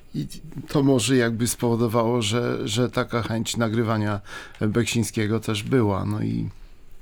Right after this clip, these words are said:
pamiętam taki jeden wywiad, y,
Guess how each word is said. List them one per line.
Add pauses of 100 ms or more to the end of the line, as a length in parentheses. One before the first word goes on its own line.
(480)
pamiętam
taki
jeden
wywiad,
y,